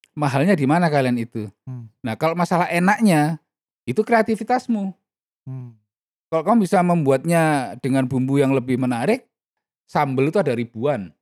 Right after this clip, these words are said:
Speaker 2: Iya.
Speaker 1: Kita punya petis dan terasi itu adalah sangat Indonesia. Kita kecap manis itu sangat Indonesia. Itu yang nggak dipunyai sama Barat. Bahkan dulu semua rempah-rempah itu sebetulnya dari Indonesia.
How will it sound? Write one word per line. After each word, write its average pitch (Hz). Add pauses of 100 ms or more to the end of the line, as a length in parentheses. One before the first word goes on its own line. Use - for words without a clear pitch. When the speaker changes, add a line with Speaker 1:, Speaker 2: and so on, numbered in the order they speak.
(260)
Speaker 2:
Iya. 127 (960)
Speaker 1:
Kita 139
punya 170 (160)
petis -
dan 123
terasi 151
itu 185
adalah 131
sangat 143
Indonesia. 131
Kita 139
kecap 160
manis 151
itu 208
sangat 147
Indonesia. 120 (640)
Itu 151
yang 196
nggak 120
dipunyai 131
sama 135 (180)
Barat. 110 (260)
Bahkan 139
dulu 170 (480)
semua 214
rempah-rempah 156
itu 220
sebetulnya 123
dari 104
Indonesia. 104